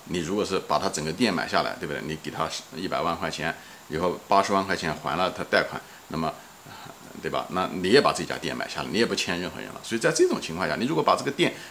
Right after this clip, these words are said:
整个一次性买下来，所以我是说充当的角色不一样，还是不一样。所以这时候的时候，你如果都是一次把它全部包下来，那么这时候就A B这两家店对你来讲是一样的，你买的是同样的生意，好吧？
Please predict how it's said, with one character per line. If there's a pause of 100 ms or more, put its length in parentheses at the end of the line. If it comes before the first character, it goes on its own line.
(120)
整
个
一
次
性
买
下
来，
所
以
我
是
说 (200)
充
当
的
角
色
不
一
样， (380)
还
是
不
一
样。
所
以
这
时
候
的
时
候，
你
如
果
都
是
一
次
把
它
全
部
包
下
来， (300)
那
么
这
时
候
就
A
B
这
两
家
店
对
你
来
讲
是 (120)
一
样
的， (160)
你
买
的
是
同
样
的
生
意， (160)
好
吧？